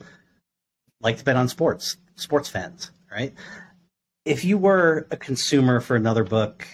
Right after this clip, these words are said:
and they were to refund a bad beat like that, you'd probably like it and you'd probably stay and you'd probably play further.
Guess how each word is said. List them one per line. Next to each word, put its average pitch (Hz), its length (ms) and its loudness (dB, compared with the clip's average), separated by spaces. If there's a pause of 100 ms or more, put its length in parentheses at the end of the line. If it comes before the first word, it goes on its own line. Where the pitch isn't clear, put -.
(160)
and 107 520 -2 (680)
they 123 120 2
were 117 180 2
to 113 80 0
refund 117 440 0
a 101 60 -4
bad 107 260 -2
beat 110 200 -4
like 101 260 -10
that, 110 260 -8
you'd 196 160 -4
probably 185 460 0
like 127 320 2
it 151 340 -2 (480)
and 135 140 -6
you'd 139 160 -2
probably 139 400 0
stay 131 440 0
and 117 120 2
you'd - 160 -6
probably 110 420 -6
play 107 240 -6
further. 104 480 -6